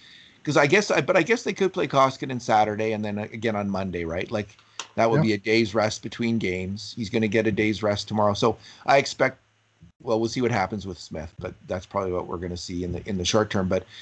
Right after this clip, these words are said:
Speaker 1: it would be good to get this, get Forsberg back because, um, I think he would be an adequate backup goalie and, and addic-, you could, you could have him play some games and he's not, you know, we haven't seen him yet, but his stats aren't terrible.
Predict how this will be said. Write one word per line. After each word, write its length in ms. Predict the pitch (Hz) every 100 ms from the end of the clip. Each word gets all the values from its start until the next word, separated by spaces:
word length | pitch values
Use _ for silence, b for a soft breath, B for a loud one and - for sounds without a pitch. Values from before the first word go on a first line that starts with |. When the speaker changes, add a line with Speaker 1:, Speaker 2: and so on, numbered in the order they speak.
| B
Speaker 1:
it 120 | 131
would 100 | 143
be 80 | 135
good 240 | 113 131 120
to 80 |
get 200 | 110 104 -
this, 340 | 101 - - _ - - - -
get 160 | 120
Forsberg 520 | 117 107 101 87 92 87
back 280 | 92 85 -
because, 460 | 98 98 87 85
um, 380 | 87 87 85 82 80 _ B B B B B B B -
I 60 |
think 280 | 107 110 101
he 460 | - 104 95 92 85 _ _ -
would 160 | 113
be 120 | 92 101
an 100 | 95
adequate 380 | 85 82 101 -
backup 400 | 85 80 90 -
goalie 440 | 90 85 90 85
and, 200 | 85 85 -
and 320 | 101 87 82 80 _ _ _ - - -
addic-, 300 | 113 113 113 _
you 240 | 151 151 123
could, 200 | 123 101
you 140 | 107
could 120 | 113 104
have 200 | 104 98
him 100 | 95
play 260 | 101 104
some 180 | 110 95
games 340 | 87 95 101 87
and 80 | 85
he's 120 | 85
not, 160 | 95 101 - 104 - -
you 100 | -
know, 160 | 78 82 - _
we 60 | 120
haven't 180 | 123 104
seen 180 | - 120
him 100 | 101
yet, 120 | 92
but 80 | 92
his 140 | 123 -
stats 280 | 104 98
aren't 160 | 95 85
terrible. 400 | 90 71 76 92